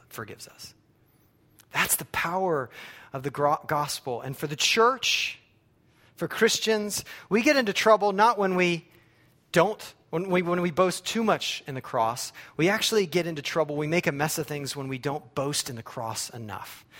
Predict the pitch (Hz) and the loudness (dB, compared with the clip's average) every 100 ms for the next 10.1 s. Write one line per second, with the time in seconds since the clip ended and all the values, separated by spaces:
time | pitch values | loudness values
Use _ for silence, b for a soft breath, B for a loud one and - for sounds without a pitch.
0 | B B 170 180 - 208 180 190 165 - | B B 2 2 4 0 0 4 4 4
1 | 160 151 - 139 135 170 160 143 139 117 | 0 0 2 2 2 0 0 -2 -4 -4
2 | 127 104 147 117 101 B B B B 202 | -8 -6 -8 -8 -10 B B B B 4
3 | 262 - 214 220 240 214 226 220 202 175 | 4 2 4 8 8 10 8 6 4 0
4 | 196 - 175 143 127 127 - - B B | 0 0 0 -2 -2 -6 -6 -8 B B
5 | B - 165 180 208 233 233 - 196 196 | B -4 6 10 12 12 12 8 2 4
6 | 190 175 160 160 151 151 147 143 139 131 | 4 4 4 2 2 4 4 4 2 2
7 | 123 110 95 92 127 127 147 143 135 127 | 0 -2 -4 -10 -4 -4 0 0 2 0
8 | 120 131 120 120 113 110 107 107 - B | 2 -2 -2 -2 -2 0 -4 -4 -12 B
9 | B 139 156 202 208 - 160 139 135 - | B -2 0 0 -4 -6 -4 -4 -4 -8
10 | - | -10